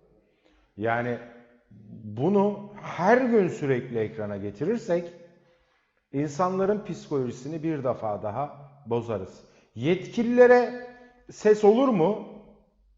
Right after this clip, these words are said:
Hani yayınlayalım, in-, yetkililer duysun.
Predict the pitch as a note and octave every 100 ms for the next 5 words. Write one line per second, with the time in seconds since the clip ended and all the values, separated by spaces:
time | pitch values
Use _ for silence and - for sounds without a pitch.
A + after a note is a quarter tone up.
0 | _ _ - D3 D#3 C#3 - - A#2+ C#3+
1 | E3+ G3 G3 G3+ G3+ A#3 - - D#3 E3
2 | - D3+ D3+ D#3 - E3+ D#3+ E3+ D3+ D3
3 | C3+ -